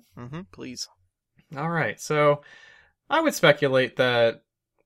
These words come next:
Speaker 2: you know, theories on self-efficacy have led to the practice of giving out participation awards. Uh, this is especially prevalent in sports.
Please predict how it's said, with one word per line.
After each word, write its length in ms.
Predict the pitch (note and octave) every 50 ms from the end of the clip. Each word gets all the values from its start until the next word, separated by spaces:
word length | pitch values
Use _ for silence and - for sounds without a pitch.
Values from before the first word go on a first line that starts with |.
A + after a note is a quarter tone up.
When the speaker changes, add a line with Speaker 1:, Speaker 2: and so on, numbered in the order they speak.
| _ _
Speaker 2:
you 160 | - D#3+ C#3+
know, 100 | C3 B2+ A#2+
theories 680 | - - F3 F3 E3 D3+ C3+ B2+ B2 A2+ - - -
on 180 | C3+ B2+ A#2+ -
self-efficacy 760 | - A#2 A#2 A#2 A2+ - - - - G#2+ - - A2+ A2 G2+
have 180 | G#2 G#2+ G2+
led 260 | A2 A2 A2 G#2+ G#2+ -
to 480 | - A2+ A2 G#2+ G#2 G#2 G2+ G2+ G2+ F#2+
the 60 | G#2 G2
practice 460 | - A2+ G#2+ G2+ - - G#2+ - -
of 120 | G#2+ G2+
giving 260 | G#2+ A2 G2+ G#2 G#2
out 140 | G#2 G2 -
participation 840 | - G#2 - A2 - - - - C3+ D#3 D#3+ - - G#3 G#3 G#3 G#3 A#3
awards. 600 | A#3 G3+ F#3+ G#3 G#3+ A3+ B3 - - - - - - _ _ _ _ _ _ _ _ _ _ _ _ _ _ _ _ _ _ _ -
Uh, 160 | C#3+ C3+ C#3+
this 160 | F3+ G#3+ G#3
is 100 | G3+ F3+
especially 460 | E3 D#3+ - D#3+ D3 - - C#3+ C3
prevalent 480 | - - C3+ B2 A#2 A#2+ A#2 A#2 A2+ G#2
in 120 | G#2+ G#2
sports. 720 | G2+ - - _ B2+ A2+ G#2+ A2 B2 - - - - -